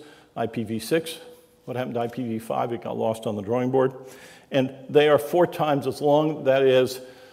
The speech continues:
uh, four billion to the fourth power. That's a very big number. And, um, it's hard to imagine running out of those numbers in any short amount of time.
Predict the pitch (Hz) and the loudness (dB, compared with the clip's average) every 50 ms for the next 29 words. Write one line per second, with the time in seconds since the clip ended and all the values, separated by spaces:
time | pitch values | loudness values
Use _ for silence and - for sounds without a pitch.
0 | - - _ _ - 127 131 123 127 127 127 123 - - - 165 165 156 143 131 | -20 -20 _ _ -6 -2 0 2 4 4 4 2 0 -4 2 6 6 8 8 8
1 | 151 143 139 139 139 139 135 - 135 113 123 117 - - 143 131 123 - - - | 6 6 6 4 2 0 0 -2 -2 -2 -2 -2 -2 0 0 0 0 -2 -6 -2
2 | - 143 127 110 104 110 - - - - - 143 139 143 117 - - 120 113 110 | 0 0 0 0 -2 -4 -8 -12 -18 -18 -18 -14 -10 -10 -10 -8 -6 -6 -4 -4
3 | 101 110 123 123 120 107 98 113 110 110 107 107 101 101 143 139 - - - - | -6 -4 -4 -4 -4 -2 -2 -4 -4 -4 -6 -6 -4 -2 -4 -4 -6 -10 -20 -20
4 | - - - - - - - _ _ _ - 160 123 123 127 127 131 123 117 123 | -20 -20 -20 -20 -20 -20 -20 _ _ _ -2 0 2 2 2 0 0 2 4 6
5 | 120 117 117 120 117 - - - - - - - - - - - - - _ _ | 6 6 6 4 0 -6 -10 -14 -16 -18 -20 -20 -20 -20 -20 -20 -20 -20 _ _
6 | - - - - - - - - 190 156 131 127 131 147 165 - - - - - | -10 -10 -8 -10 -12 -6 2 4 6 8 8 8 8 6 2 -4 -10 -12 -16 -20
7 | - - - _ _ _ _ _ _ _ _ _ _ _ - - 131 127 123 117 | -20 -20 -20 _ _ _ _ _ _ _ _ _ _ _ -10 -6 -2 -2 -2 0
8 | 120 127 131 135 123 - 120 110 117 123 127 120 120 117 113 113 110 113 120 120 | 0 0 0 0 -2 -2 -4 -4 -4 -2 -2 -2 -2 0 0 0 2 2 2 2
9 | - - 113 104 98 - - - - - - - - 202 107 104 104 98 101 107 | 2 -2 -6 -8 -8 -10 -12 -14 -16 -20 -20 -18 -12 -10 -10 -10 -10 -10 -12 -12
10 | - - 117 107 110 101 - - 113 113 110 - - 110 110 107 95 - - 107 | -12 -10 -10 -8 -8 -8 -8 -6 -6 -6 -6 -8 -8 -8 -8 -8 -8 -10 -10 -12
11 | 95 90 | -12 -12